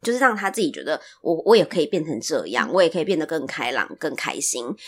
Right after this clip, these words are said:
然后不会再有过去离婚那一段经验的阴霾，而且对方完全接受我这一段经历。但没有想到在蜜月的时候，他们完全没有办法沟通，因为小三根本不给他时间沟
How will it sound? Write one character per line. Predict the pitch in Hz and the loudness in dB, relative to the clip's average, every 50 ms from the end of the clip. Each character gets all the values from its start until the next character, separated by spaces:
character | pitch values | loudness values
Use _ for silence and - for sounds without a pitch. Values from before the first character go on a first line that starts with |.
| - - - | -18 -12 -2
然 | - 151 | 2 2
后 | 156 160 | 4 4
不 | - 170 160 | 2 0 2
会 | 185 190 185 | 4 2 2
再 | 185 - 190 165 | 4 4 2 2
有 | 147 - 139 | 2 0 -2
过 | - - 185 175 | -2 0 2 2
去 | 143 - - - 156 143 | 2 0 -2 -4 -4 -4
离 | 113 - 147 151 147 | -4 -6 -6 -6 -4
婚 | - 175 165 151 170 | -2 -2 0 2 2
那 | 165 160 | 0 0
一 | 160 | -2
段 | - - 170 156 151 | 0 0 0 0 0
经 | - - 143 143 156 | -2 -4 -2 -2 -2
验 | 160 151 | -2 -2
的 | 143 - - | -4 -6 -8
阴 | 143 139 | -8 -6
霾， | 143 151 117 98 | -6 -4 -4 -4
而 | - 165 | -4 -2
且 | - 196 165 | 0 0 2
对 | - 214 202 | 2 2 2
方 | 196 190 185 | 2 2 2
完 | 170 165 170 160 147 | 2 2 0 0 -2
全 | 170 135 147 | -4 -4 -4
接 | 151 - 156 156 | -4 -4 -4 -4
受 | 160 - - 120 | -4 -2 -2 -4
我 | 92 - - 60 - - - | -4 -4 -6 -8 -8 -6 -2
这 | - 147 | -2 0
一 | 135 151 | 0 0
段 | - 185 139 - - 85 | 0 -2 -2 -2 -4 -8
经 | - - 107 87 87 90 | -8 -8 -8 -8 -8 -8
历。 | - 120 196 _ - - - - _ | -8 -8 -10 _ -20 -20 -20 -2 _
但 | - 349 330 | 6 8 8
没 | 277 254 | 8 8
有 | 240 220 | 6 4
想 | 220 208 160 139 | 2 2 2 2
到 | 151 170 | 4 4
在 | 175 180 175 170 | 4 4 2 2
蜜 | 180 180 165 | 2 2 2
月 | 156 165 165 131 | 2 0 0 -2
的 | 110 104 | -2 -4
时 | - - - - - | -6 -6 -6 -8 -6
候， | - - 135 120 - - - - - - | -4 -2 -2 -2 -2 -4 -12 -20 -16 -4
他 | - 247 | 2 4
们 | 262 269 | 4 4
完 | 233 190 151 143 156 | 4 4 2 0 0
全 | - 160 143 | -2 -2 -2
没 | 156 | -2
有 | - - | -2 0
办 | 160 156 | 0 0
法 | 110 107 - | 0 0 -2
沟 | - - - - - | -6 -8 -8 -10 -12
通， | - - - - - | -12 -12 -12 -8 -4
因 | - 208 214 | 0 0 0
为 | 220 220 | 0 0
小 | 214 175 110 | 0 -2 -2
三 | - 170 165 180 | 0 0 0 2
根 | - 262 330 | 6 6 6
本 | 320 - - | 6 6 4
不 | 165 | -2
给 | 160 - | -6 -6
他 | - - 139 | -4 -4 -4
时 | 147 - - | -4 -6 -8
间 | - 98 82 - | -10 -12 -10 -8
沟 | - - | -8 -8